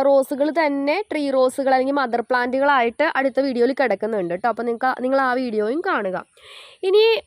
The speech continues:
നമുക്ക് അടുത്തായിട്ട് വരുന്നത് നല്ല നാടൻ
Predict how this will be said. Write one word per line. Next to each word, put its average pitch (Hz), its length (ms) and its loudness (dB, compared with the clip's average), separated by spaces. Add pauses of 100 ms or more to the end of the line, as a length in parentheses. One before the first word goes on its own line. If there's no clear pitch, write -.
(160)
നമുക്ക് 339 280 2
അടുത്തായിട്ട് 320 640 0
വരുന്നത് 247 480 2 (380)
നല്ല 285 180 4 (120)
നാടൻ 262 600 4